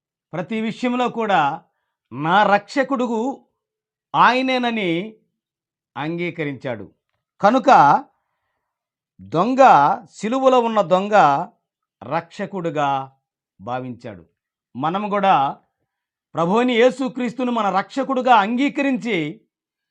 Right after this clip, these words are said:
నమ్మి బాప్తిసం పొంది, తన సంఘములో చేర్చి, చేర్చబడిన మనము కూడా ఆయన్ని ఎల్లవేళలా మనము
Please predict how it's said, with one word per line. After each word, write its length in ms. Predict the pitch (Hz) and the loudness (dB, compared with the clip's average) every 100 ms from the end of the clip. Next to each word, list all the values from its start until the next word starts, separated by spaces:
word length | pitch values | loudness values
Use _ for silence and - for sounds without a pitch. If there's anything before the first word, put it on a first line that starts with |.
| _ _ 131 | _ _ -8
నమ్మి 560 | 156 220 269 285 302 | -2 0 0 0 0
బాప్తిసం 720 | 233 196 214 - 254 - 254 240 | 2 2 2 0 -8 -4 -4 -2
పొంది, 640 | 240 233 247 285 294 - _ _ _ _ _ _ _ _ _ - | -4 -4 -4 -4 -6 -10 _ _ _ _ _ _ _ _ _ -4
తన 80 | 233 | -2
సంఘములో 540 | 220 254 285 302 294 277 240 | -2 -2 0 0 2 2 2
చేర్చి, 680 | 240 160 226 233 233 220 _ 226 | -2 -4 -8 -8 -10 -12 _ -2
చేర్చబడిన 640 | 233 233 254 240 233 220 | -2 0 -2 0 -2 -2
మనము 380 | 185 208 262 254 | 0 0 0 -2
కూడా 460 | 233 208 156 143 - _ _ _ _ _ _ _ _ _ 123 | 0 2 2 0 -8 _ _ _ _ _ _ _ _ _ -8
ఆయన్ని 320 | 147 151 147 | -6 -6 -4
ఎల్లవేళలా 600 | 151 185 208 208 196 185 | -6 -4 -4 -2 -2 -4
మనము 540 | 175 165 165 139 147 | -4 -6 -6 -10 -12